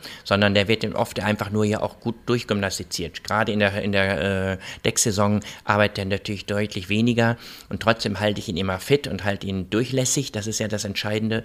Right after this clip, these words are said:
Und ich finde, also meine Philosophie ist, das ist auch schon bei den Jungpferden so, bei den Vierjährigen machen wir das, lieber kürzer reiten und dann auch mal nur eine zwanzig Minuten,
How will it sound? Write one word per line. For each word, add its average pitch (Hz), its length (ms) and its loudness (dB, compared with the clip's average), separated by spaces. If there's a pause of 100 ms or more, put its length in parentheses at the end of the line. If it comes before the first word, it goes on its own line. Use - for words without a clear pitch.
(360)
Und 90 260 -4
ich 104 140 -4
finde, 113 320 2
also 101 180 -2
meine 104 300 2
Philosophie 110 500 0
ist, 107 80 -2
das 98 140 -6
ist - 100 -4
auch 78 120 -10
schon 87 160 -4
bei 85 100 -4
den 80 160 -6
Jungpferden 113 500 -2
so, 117 140 -2
bei 104 100 -4
den 85 160 -6
Vierjährigen 113 460 2
machen 110 240 -2
wir 110 80 0
das, 110 240 0 (480)
lieber 117 580 4
kürzer 127 460 0
reiten 139 440 0 (200)
und 92 180 -6
dann 98 160 0
auch 95 200 -4
mal 95 200 2
nur 95 120 0
eine 92 160 -2
zwanzig 98 340 -4
Minuten, 110 540 0